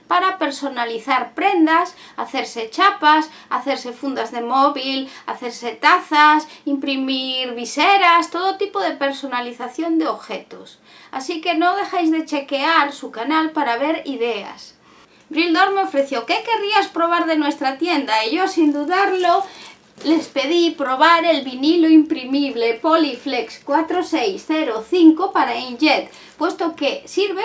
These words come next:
para estampar todo tipo de tejidos y, por supuesto, camisetas. Me han mandado unas muestras del vinilo imprimible en A tres, puesto que yo tengo impresora tres, pero también lo tienen disponible en su tienda en tamaño A cuatro.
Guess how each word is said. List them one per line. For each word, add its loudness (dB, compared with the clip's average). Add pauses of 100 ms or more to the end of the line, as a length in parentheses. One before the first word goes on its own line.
(120)
para -2
estampar -2
todo -2
tipo -2
de 0
tejidos -4
y, -12
por -10
supuesto, -8
camisetas. -4 (360)
Me 0
han -2
mandado 2
unas 0
muestras 2 (300)
del 2 (140)
vinilo 2
imprimible -2
en 0
A 0
tres, 0
puesto -6
que -4
yo -6
tengo -4
impresora -4
tres, -6 (340)
pero -2
también 0
lo -4
tienen -2
disponible 0 (200)
en -6
su -6
tienda 2 (220)
en 2
tamaño 0
A 2
cuatro. -2